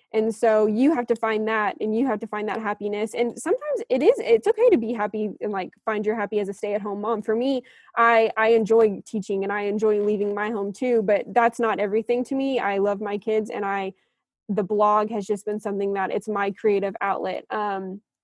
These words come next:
I think that was also what I struggled with at the beginning, is I didn't have anything to do. I would literally sit on the couch and wait for him to get home every day. And so now with the blog, you know, it keeps me busy. Um, I create outfits, take pictures. Um, and I know also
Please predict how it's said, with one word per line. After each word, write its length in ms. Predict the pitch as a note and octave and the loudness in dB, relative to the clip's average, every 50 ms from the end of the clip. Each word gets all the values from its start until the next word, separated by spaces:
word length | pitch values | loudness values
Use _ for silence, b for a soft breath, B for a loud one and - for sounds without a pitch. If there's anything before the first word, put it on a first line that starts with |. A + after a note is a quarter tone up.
| _ - _ - | _ -12 _ 0
I 80 | C#4+ D4 | 0 2
think 160 | D4+ C#4+ C#4 | 2 4 6
that 100 | C#4 B3+ | 6 6
was 80 | A#3+ A3 | 6 6
also 300 | A3 A3+ - - A#3+ A3+ | 4 4 4 4 4 4
what 120 | A3+ G#3+ | 4 4
I 100 | G#3+ G#3+ | 2 0
struggled 420 | A3+ - - A3 A3 G3+ G#3+ G#3 G3 | -4 -2 -2 -2 0 0 0 0 0
with 240 | G3+ G#3 G3+ G#3 G3 | 0 0 0 -2 -2
at 140 | - A3 G#3+ | -4 -6 -6
the 60 | - | -6
beginning, 360 | G3+ G#3 F#3 A3 A3+ B3 A#3+ G#3+ | -6 -2 0 0 2 2 2 0
is 120 | G3+ - - | -2 -2 0
I 180 | G#3+ A3+ B3 B3+ | 4 6 6 6
didn't 220 | A3+ A#3 A3+ A#3+ | 6 4 2 2
have 160 | G#3+ G3 G3+ | 2 0 0
anything 340 | F#3+ G#3 G3+ - F#3+ F#3+ G3+ G3 | 0 -2 -4 -4 -4 -6 -6 -6
to 80 | G3+ | -6
do. 220 | F#3 A3+ A#3+ A3 G#3 | -4 0 2 2 4
I 100 | G#3 A3 | 4 4
would 140 | G#3 G3 | 4 4
literally 340 | G3 A3+ A3 B3+ C#4 D4 D4 | 4 4 6 4 4 2 2
sit 220 | C#4 - - A3 A3+ | 0 -2 -2 -2 0
on 120 | A3 A3 | 0 -2
the 60 | G#3+ | -2
couch 260 | G#3+ A#3 G3+ G3+ - | -2 -2 -2 -4 -4
and 100 | G3 G3 | -4 -6
wait 140 | G3 G3 - | -6 -6 -6
for 80 | G#3 G3 | -8 -8
him 120 | F#3+ F#3 F#3 | -6 -6 -6
to 60 | F#3 | -6
get 140 | F3+ G3+ G3 | -6 -8 -8
home 200 | F#3+ F#3+ F3+ - | -6 -6 -6 -6
every 220 | - - - - | -8 -8 -8 -8
day. 220 | - - - A3+ b b b b G#3+ b b | -8 -8 -8 -10 b b b b _ b b
And 160 | - A3 A#3 | 0 0 2
so 160 | - A3+ A3 G#3+ | 2 2 2 2
now 260 | A3 A3 A3+ A3 A3 | 2 2 2 2 0
with 120 | A3 - | 0 0
the 100 | - A3 | -2 -2
blog, 380 | F#3+ G3+ G3+ G3+ G#3 G#3 G#3 G3 | 0 2 2 2 2 2 0 -2
you 80 | G3+ | -2
know, 160 | G3+ G3 G3 G3 | -2 -2 -4 -4
it 120 | F#3+ F#3 | -6 -6
keeps 300 | _ - A3 G3 - - | _ -8 -8 -8 -8 -6
me 160 | A3 G#3+ G#3 | -6 -4 -4
busy. 540 | G3 F#3+ G3 F#3+ F#3+ G3+ G3+ G3 G3 G3 - _ _ _ _ _ _ - | -2 -2 -2 -2 -2 -2 -2 -2 -2 -4 -6 _ _ _ _ _ _ -2
Um, 520 | G#3 G#3 G3+ G3+ G3 G3 G3 G3 F#3+ F#3+ - | 0 2 2 2 2 2 2 0 -2 -2 -2
I 340 | G3+ G3+ G3 G3 G3+ F#3+ - - | 0 0 2 0 0 -2 -6 -6
create 240 | - - G#3+ G#3+ G#3 | -2 0 2 2 2
outfits, 600 | G#3 G#3 G3+ F#3+ - - G#3 G3+ G#3 - - - - | 2 0 0 -2 -2 -2 -2 -2 -2 -4 -8 -10 -6
take 240 | - G#3+ G#3 G3+ | -4 -4 -4 -4
pictures. 600 | - A#3 G3+ F#3+ G#3+ G#3 G3+ G3+ G3+ G3+ G#3 G3 - - | -4 -6 -4 -4 -4 -4 -2 -2 -2 -2 -2 -4 -6 -6
Um, 360 | G#3 G#3 G#3 G3+ G3+ G3 F#3+ - | -4 -2 -2 0 -2 -2 -2 -2
and 140 | - A3+ | 0 4
I 140 | A#3 A#3 A#3+ | 4 6 6
know 320 | A#3 A#3 A#3 B3 B3+ B3+ G#3+ | 6 6 6 6 6 6 6
also 600 | G#3 G#3 G#3+ - - A#3+ A#3 A#3 A3+ G#3+ - | 4 4 2 2 0 2 4 4 4 2 0